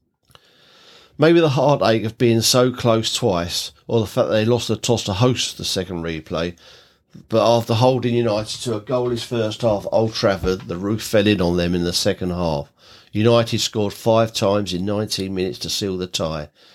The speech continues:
Dennis Law scored a hat-trick. The other goal scorers were Phil Chisnell and David Hurd. Nick Sharkey replied for Sunderland. Manchester United, the holders, were through to the semi-finals.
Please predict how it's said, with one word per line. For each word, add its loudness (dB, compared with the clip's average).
Dennis 4
Law 4
scored -2
a 2
hat-trick. -4
The 0
other 2
goal 0
scorers -2
were -6
Phil 0
Chisnell -2
and -6
David 0
Hurd. -2
Nick 0
Sharkey 0
replied -2
for -10
Sunderland. -2
Manchester 2
United, 2
the 0
holders, 0
were -8
through -2
to -2
the -4
semi-finals. -4